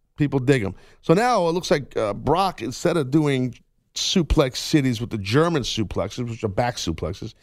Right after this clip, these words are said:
he's going with straight over the head, belly to belly suplexes. So, uh, I, you know, I've done a few suplexes in my day. So the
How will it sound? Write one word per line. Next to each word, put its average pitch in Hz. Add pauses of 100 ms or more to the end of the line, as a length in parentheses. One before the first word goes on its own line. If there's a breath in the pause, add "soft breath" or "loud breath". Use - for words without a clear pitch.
(320 soft breath)
he's 120
going 135
with 117
straight 127
over 123
the 117
head, 110
belly 113
to 104
belly 123
suplexes. - (420)
So, 117
uh, 95 (500)
I, -
you -
know, 180
I've 151
done 151
a 139
few 156
suplexes 120
in 107
my 101
day. 92
So 123
the 117